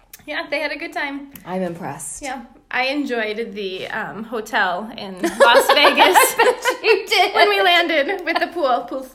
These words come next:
Speaker 1: poolside. That was my favorite part. <laughs>
Speaker 2: That is so funny. My favorite part was Vegas.
Speaker 1: <laughs>
Speaker 2: Nothing to do with the national park at all.
Speaker 1: They were great. They were beautiful. Glad we went.
Speaker 2: What, you said it was cold. So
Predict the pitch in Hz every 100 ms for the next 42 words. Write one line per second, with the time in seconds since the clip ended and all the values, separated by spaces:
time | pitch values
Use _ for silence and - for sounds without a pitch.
0 | _ 285 285 220 196 233 233 247 247 233
1 | 220 226 233 - - - 453 508 - 294
2 | 440 440 494 370 320 320 320 - 262 269
3 | 285 269 240 226 - - 196 185 202 233
4 | 277 277 381 - _ _ 170 170 - 202
5 | - - 302 - 330 - 285 285 - 254
6 | 214 214 233 269 339 262 240 254 190 208
7 | 180 - 202 190 - - 415 - 330 -
8 | - 262 - 214 190 226 220 240 - 302
9 | 359 392 349 262 233 269 262 262 262 294
10 | 220 220 - - _ - 233 226 220 123
11 | - 311 - - _ 233 202 262 - -
12 | - 214 - _ _ 240 233 254 208 -
13 | - 294 262 175 151 - - 208 190